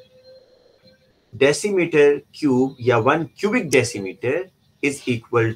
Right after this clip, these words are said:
to ten deciliter, ठीक है, Deciliter,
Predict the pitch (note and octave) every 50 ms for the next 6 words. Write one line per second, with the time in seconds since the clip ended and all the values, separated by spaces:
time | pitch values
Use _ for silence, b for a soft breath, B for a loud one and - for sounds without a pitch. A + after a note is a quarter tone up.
0 | - - C#3 C#3+ D3+ D#3+ D#3+ - - - - - - E3 D#3+ D3 C#3 C#3+ D3+ D3+
1 | - _ _ _ _ _ _ _ _ _ _ _ _ _ _ _ _ _ _ _
2 | - B2 A#2 A2+ - B2+ A#2+ C3 C#3+ - G#2 D#2+ - - _ _ _ _ _ _
3 | _ _ _ _ _ _ _ - G2 - B2+ D3 - - _ _ _ _ _ _
4 | _ _ _ _ _ _ _ _ _ _ _ _ - F#2+ G#2 G2+ G2+ - - B2
5 | A2 G2 F#2 F2+ -